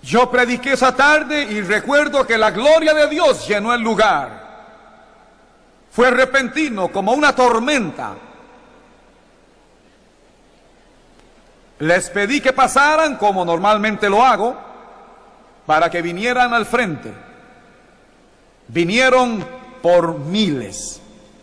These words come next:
Vinieron de todas partes, allí en el Madison Square Garden.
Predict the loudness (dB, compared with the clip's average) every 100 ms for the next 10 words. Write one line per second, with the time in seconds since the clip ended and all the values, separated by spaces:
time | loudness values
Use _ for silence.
0 | _ _ _ _ _ _ _ _ _ _
1 | _ -4 -2 0 2 2 2 0 -2 -2
2 | -2 2 4 4 2 0 0 0 0 -8
3 | -6 -6 -6 -8 -6 -4 -2 -2 -2 -6
4 | -4 -2 0 0 -2 -6 -16